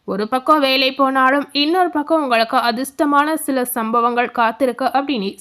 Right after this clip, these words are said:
சொல்லப்படுது. என்னென்ன அதிர்ஷ்டமான விஷயங்கள் உங்க வாழ்க்கையில நடக்க போகுது அப்படின்னு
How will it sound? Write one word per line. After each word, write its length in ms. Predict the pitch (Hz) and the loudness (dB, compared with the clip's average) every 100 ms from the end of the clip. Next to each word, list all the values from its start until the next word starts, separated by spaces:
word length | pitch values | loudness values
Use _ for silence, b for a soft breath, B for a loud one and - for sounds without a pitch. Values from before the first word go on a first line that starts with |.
| - | -12
சொல்லப்படுது. 640 | 190 202 233 226 233 240 226 b b b | -10 -8 -4 -2 0 -2 -4 b b b
என்னென்ன 400 | 285 349 403 403 302 | -4 -2 2 2 0
அதிர்ஷ்டமான 540 | 262 277 - 311 294 302 262 | 0 -2 0 0 2 0 -2
விஷயங்கள் 420 | 247 277 277 262 233 | -6 -6 -4 -4 -2
உங்க 260 | 262 285 294 | -2 0 2
வாழ்க்கையில 380 | 262 277 294 269 | 2 0 -2 -2
நடக்க 340 | 226 220 220 254 | -2 -2 -4 -2
போகுது 280 | 254 254 254 | -2 0 0
அப்படின்னு 340 | 214 220 | -2 -4